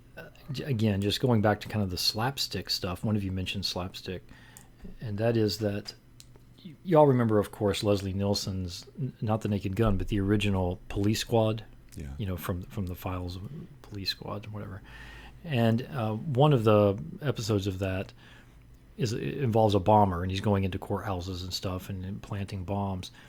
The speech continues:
Speaker 1: And as they come in to plant the bomb, you only see the knees down.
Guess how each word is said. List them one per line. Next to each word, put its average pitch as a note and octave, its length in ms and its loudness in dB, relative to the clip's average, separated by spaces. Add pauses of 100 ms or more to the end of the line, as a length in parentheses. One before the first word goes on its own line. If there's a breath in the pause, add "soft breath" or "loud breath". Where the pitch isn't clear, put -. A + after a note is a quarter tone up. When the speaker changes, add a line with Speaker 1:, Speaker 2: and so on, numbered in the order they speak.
(300 soft breath)
Speaker 1:
And A#2 180 2
as G#2+ 140 4
they A2 100 4
come C#3 220 4
in B2 100 6
to G#2+ 60 2
plant A2 240 0
the G#2+ 80 -2
bomb, G#2+ 340 2
you G2+ 120 0
only C3 360 2
see A2+ 400 0
the G2 120 -2
knees G#2 440 2
down. F#2+ 460 -6